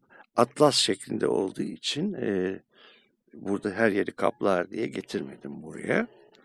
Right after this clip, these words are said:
Bellekle ilgili şöyle bir şey, e, senin de izlenimlerini sormak için konuyu getirmek istedim.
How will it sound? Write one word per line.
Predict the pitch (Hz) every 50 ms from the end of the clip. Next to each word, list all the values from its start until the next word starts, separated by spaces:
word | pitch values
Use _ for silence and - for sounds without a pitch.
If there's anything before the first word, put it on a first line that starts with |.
| - - - - - - - - - _ _ _ _ _ _ _ _ _ _ _ -
Bellekle | 156 180 208 220 - - 190 170
ilgili | 170 170 170 170 175
şöyle | - - 165 160 139 - -
bir | 55 -
şey, | - - - - 85 - - - - - - -
e, | 87 80 85 85 85 85 - - - - _ _ _ _ _ _ _ _ _ _ _ - - _ _ _ _ _ _ _ _ _ _ -
senin | - - - 143 160 143 -
de | -
izlenimlerini | - - - - - 85 85 87 87 87 85 82 85 -
sormak | - - - - - 82 82 - -
için | - - - - - - - - _ _
konuyu | - - 50 50 - - -
getirmek | - - - - - - - - -
istedim. | - - - - - - - - -